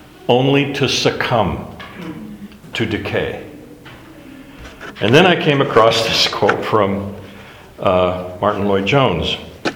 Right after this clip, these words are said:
And like I said, I felt really smart. He said, I wonder whether the phenomena of the spring supplies us with a part of an answer to this passage.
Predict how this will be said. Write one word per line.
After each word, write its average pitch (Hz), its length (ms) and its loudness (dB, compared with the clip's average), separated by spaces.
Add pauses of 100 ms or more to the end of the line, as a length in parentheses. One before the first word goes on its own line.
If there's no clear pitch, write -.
(420)
And - 100 -8
like 85 260 -2
I 113 40 -6
said, 104 240 0
I 82 80 4
felt 85 240 0
really 95 180 0
smart. 120 400 0
He 127 80 -4
said, 127 160 2
I 135 80 4
wonder 262 320 4
whether 185 240 4
the 165 120 4
phenomena 143 520 4
of 131 160 0
the 123 80 0
spring 101 760 0 (240)
supplies 156 580 2
us 123 160 -2
with 127 140 0
a 127 160 0
part - 440 -2
of 131 120 0
an 147 40 2
answer 170 360 0
to 92 160 -4
this 80 180 -4
passage. - 560 -6